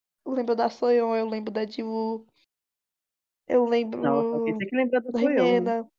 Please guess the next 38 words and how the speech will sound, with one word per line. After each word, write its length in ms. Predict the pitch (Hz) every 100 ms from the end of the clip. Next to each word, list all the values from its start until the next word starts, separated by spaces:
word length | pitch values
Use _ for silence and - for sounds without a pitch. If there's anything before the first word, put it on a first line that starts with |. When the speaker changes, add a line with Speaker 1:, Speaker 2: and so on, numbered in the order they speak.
| _ _ _ _ _ -
Speaker 1:
Ah, 100 | 254
alguém 260 | 240 233 240
tem. 380 | 302 269 226 _ _ _ _ _ _ 208 - 269
Além 240 | 233 302
da, 240 | 226 226 214
Speaker 2:
<laughs> 280 | - - 311 _ _ _
Speaker 1:
da 220 | 240 226
mãe 200 | 226 226 220
dela. 260 | - 233 233 - - _ _ _ _ -
Speaker 2:
Quem 180 | 208 208
ficou 380 | 233 214 180
com 160 | 170 170
ma-, 220 | 165 160 -
a, 720 | 147 143 147 147 147 143 147
os 160 | 147
maiores 400 | 143 143 143 147 -
pontos 320 | 151 147 - -
foi 220 | 147 143
a 40 | 139
Rimena, 480 | 156 160 143 220 254
né, 120 | 170
com 160 | 170
seiscentos 540 | 165 160 147 - 180 143
e 60 | 139
trinta 280 | 143 135 135
e 20 |
nove 320 | 120 120 156
pontos. 600 | - 170 185 214 262 262 -
E 140 | 262
quem 240 | - 185 185
ficou 460 | 208 180 175 170
com 180 | - 165
menos 320 | 165 151 165
pontos 320 | 170 156 -
foi, 140 | - 160
obviamente, 500 | 147 147 147 135 160
a 140 | 143
Airi, 300 | 127 139 247